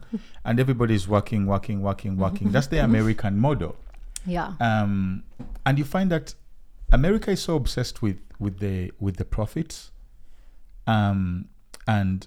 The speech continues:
Speaker 2: everybody's need to survive and make the American dream come true,
Speaker 1: Mm-hmm.
Speaker 2: that you often sacrifice some of the other things that life has to offer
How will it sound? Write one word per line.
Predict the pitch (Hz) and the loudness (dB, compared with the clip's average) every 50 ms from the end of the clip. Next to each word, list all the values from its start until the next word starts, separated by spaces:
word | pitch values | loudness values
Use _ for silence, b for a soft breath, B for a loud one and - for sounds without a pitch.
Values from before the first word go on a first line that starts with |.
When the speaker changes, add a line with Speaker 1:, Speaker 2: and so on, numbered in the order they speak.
| - _ | -8 _
Speaker 2:
everybody's | - 120 113 120 107 104 113 110 107 104 95 98 | 0 2 2 2 2 2 2 4 2 2 2 4
need | 101 107 101 - - | 4 4 4 4 2
to | 107 | -4
survive | - - - 87 80 82 92 90 90 98 113 143 156 - - - - - | -4 -2 -4 -4 -2 0 0 2 2 2 0 -2 -4 -8 -16 -20 -14 -4
and | - 101 95 95 98 | -2 0 2 4 4
make | 104 104 - - | 2 2 0 0
the | 101 | -2
American | 95 92 92 90 92 - - - 95 92 | 0 2 4 4 4 4 4 2 0 0
dream | 82 80 95 92 87 - | 2 2 0 0 0 0
come | - - 92 90 | 0 0 0 0
true, | - - - 107 113 196 - - | 0 2 2 2 2 2 -2 -4
Speaker 1:
Mm-hmm. | - 196 165 175 175 180 202 B B B B B B B - | -4 -2 -2 0 -2 -2 -4 B B B B B B B -6
Speaker 2:
that | 120 123 131 135 - - | 0 0 0 2 2 0
you | 156 - | 4 4
often | 170 170 - - 160 - | 4 2 2 0 0 0
sacrifice | - - 131 - - 131 120 - - 127 127 120 - | 2 0 -2 0 0 0 0 4 4 4 6 6 4
some | - - - - 123 117 113 | 2 2 2 2 2 4 4
of | 98 92 - | 4 2 2
the | - 101 - - | -2 -2 -2 0
other | 104 104 101 98 104 | 0 0 2 2 0
things | - - - - 113 104 98 92 92 90 87 - - - - 107 92 | 0 0 0 0 2 2 2 2 0 -2 -4 -6 -10 -10 -10 -4 -2
that | 104 98 92 90 - - - - - | 0 0 0 -2 -4 -6 -10 -6 -4
life | 101 107 104 104 98 - - | -2 0 0 0 0 0 0
has | 101 95 - | 0 0 0
to | - - - | -4 -8 -4
offer | - 104 - - - 95 90 92 - | -4 -4 -4 -2 -4 -4 -4 -4 -6